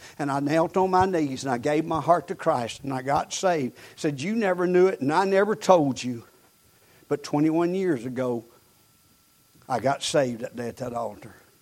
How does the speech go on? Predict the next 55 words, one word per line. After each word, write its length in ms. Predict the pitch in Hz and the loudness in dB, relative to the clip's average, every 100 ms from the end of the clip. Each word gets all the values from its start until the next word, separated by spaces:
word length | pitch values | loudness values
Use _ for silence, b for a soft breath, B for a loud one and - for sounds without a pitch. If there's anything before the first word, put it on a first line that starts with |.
| _ _ _ _ b b b b b _ | _ _ _ _ b b b b b _
You 60 | 147 | -4
say, 200 | 170 156 | 2 6
"I 160 | 175 | 6
don't, 260 | 175 156 160 - _ _ _ _ _ _ b b | 6 4 0 -8 _ _ _ _ _ _ b b
I 140 | 143 | 2
don't 180 | 170 160 | 4 4
know 100 | 165 | 4
what 260 | 165 156 - | 4 2 0
the 80 | 151 | 0
days 460 | 147 151 160 135 | 2 4 4 0
were 80 | 143 | -4
going 380 | 117 151 151 123 | 2 2 2 -2
through 260 | 175 165 | -2 0
in 60 | 151 | 0
my 140 | 147 | -2
life. 300 | 143 143 160 | 0 0 0
Might 140 | 135 151 | 0 -2
have 100 | 147 | 0
been 200 | 160 156 | 0 0
one 100 | 156 | 0
of 60 | |
them 180 | 151 151 | 2 0
Sundays 480 | 143 180 170 160 143 | 0 0 2 0 -2
when 140 | 143 | -4
I 80 | 147 | 0
was 120 | 151 | 0
frustrated 720 | - - 175 - - 160 147 127 | -2 -2 -2 -2 0 0 0 -2
to 100 | 135 | -4
the 100 | 135 | -6
gills. 500 | 131 156 156 135 117 B B B | -6 -4 -2 -2 -6 B B B
But 140 | 143 | -2
on 160 | 147 151 | 2 2
that 260 | 156 165 - | 2 2 0
day, 180 | 147 143 | 0 0
God 300 | 143 151 143 | 0 0 0
did 200 | 160 135 | -2 0
something 320 | 156 131 147 | -4 -2 -2
I 120 | 139 | -2
didn't 180 | 139 127 | 0 -2
know 160 | 120 | -2
anything 420 | 131 135 - 156 147 | -4 -4 -6 -6 -6
about, 360 | 135 123 110 | -4 -6 -6
but 120 | 123 | -6
He 80 | 113 | -6
was 120 | 117 104 | -6 -6
doing 300 | 139 127 117 | -4 -4 -4
it 100 | 113 | -4
anyway." 540 | 131 113 98 - - _ _ _ _ _ _ _ _ _ _ _ | -4 -6 -12 -18 -20 _ _ _ _ _ _ _ _ _ _ _
That's 200 | 156 - | -2 -2
why 120 | 143 | -4
we 140 | 117 | -2
look 220 | 117 123 - | -2 -4 -6
to 100 | 110 | -12
the 100 | 92 | -12
Lord. 380 | 98 107 95 | -16 -16 -18